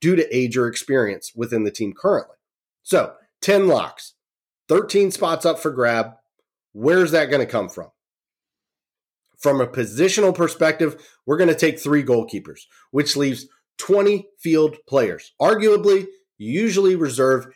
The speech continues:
eight spots for dis-, for defenders, six spots for midfielders, and six spots for attackers, which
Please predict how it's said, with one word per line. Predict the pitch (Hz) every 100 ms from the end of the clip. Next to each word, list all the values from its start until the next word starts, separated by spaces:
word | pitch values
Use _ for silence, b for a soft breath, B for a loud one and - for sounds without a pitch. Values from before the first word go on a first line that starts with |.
| b
eight | - 175 -
spots | 170 151 -
for | 151
dis-, | 131 120 - - _ 113 _ -
for | 147 131
defenders, | 120 117 196 170 147 - b b
six | - 214 220
spots | - 160 156 -
for | -
midfielders, | 110 147 - 165 151 143
and | 117 104
six | - 190
spots | - 143 139 135 _
for | - 123
attackers, | - 156 - 98 107
which | 156 -